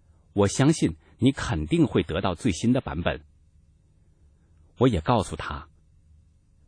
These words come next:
大法弟子现在依然在坚持着自己的信仰，并告诉他记住法轮大法好，真善人好。他很高兴地说：“都记住了。”慈悲的师尊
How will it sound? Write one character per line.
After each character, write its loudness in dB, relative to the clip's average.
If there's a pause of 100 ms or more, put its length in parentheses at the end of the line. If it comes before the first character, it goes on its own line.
(120)
大 2
法 0
弟 4
子 -4
现 0
在 0
依 -2
然 0
在 -2
坚 0
持 -6
着 0
自 -2
己 -8
的 -8
信 2
仰， -10 (840)
并 4
告 2
诉 -6
他 -2
记 2
住 -2 (160)
法 -4
轮 0
大 -2
法 -4
好， -4
真 4
善 -2
人 -4
好。 -6 (600)
他 -6
很 -4
高 2
兴 2
地 -2
说 -6 (160)
：“都 0
记 0
住 -4
了。” -14 (1120)
慈 0
悲 2
的 2
师 -2
尊 0